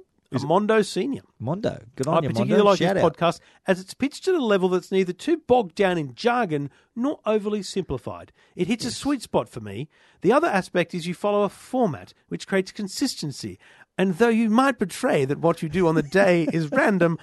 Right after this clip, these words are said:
Speaker 2: I suspect you put a lot of work into getting it right prior to recording. Well done. Mondo,
Speaker 1: Mondo.
Speaker 2: you poor simple tragic.
Speaker 1: <laughs>
Speaker 2: Mate, he sits, he, uh, so it's ten o'clock, ten oh six.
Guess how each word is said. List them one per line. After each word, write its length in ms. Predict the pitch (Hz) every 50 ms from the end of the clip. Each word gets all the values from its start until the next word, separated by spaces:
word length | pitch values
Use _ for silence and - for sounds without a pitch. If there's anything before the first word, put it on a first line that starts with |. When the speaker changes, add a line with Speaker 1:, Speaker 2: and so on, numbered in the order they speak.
| - - -
Speaker 2:
I 140 | - 233 254
suspect 400 | - 226 202 - 214 202 196 -
you 60 | 196
put 100 | 185 208
a 40 | 214
lot 200 | 196 190 254 349
of 160 | 269 254 190
work 240 | 233 381 381 320 -
into 260 | 175 151 160 147 147
getting 240 | 143 151 165 175 180
it 80 | 160 160
right 260 | 151 175 190 175 170
prior 220 | - 185 175 180 175
to 100 | - 160
recording. 420 | 151 147 - 170 160 143 117 110
Well 140 | 104 233 226
done. 300 | 175 156 170 147 131 113 - - - - -
Mondo, 280 | - 208 226 208 180 156
Speaker 1:
Mondo. 420 | 160 175 180 170 180 196 214 214 - _
Speaker 2:
you 160 | - 151 175 - -
poor 260 | - 190 202 214 196
simple 300 | 143 - 202 180 170 170
tragic. 400 | - - 180 151 254 143 143 - - 220 - -
Speaker 1:
<laughs> 180 | - - - -
Speaker 2:
Mate, 240 | 170 180 202 - 175
he 160 | 233 247 233
sits, 260 | - 247 240 190 -
he, 340 | - 185 175 208 233 208 -
uh, 240 | 190 190 180 165 170
so 420 | - 202 190 185 170 156 165 175
it's 140 | 185 185 -
ten 220 | - - 202 214 214
o'clock, 300 | 208 - - 190 185 -
ten 180 | - 190 185
oh 100 | 185 175
six. 420 | 156 - - 143 - - - -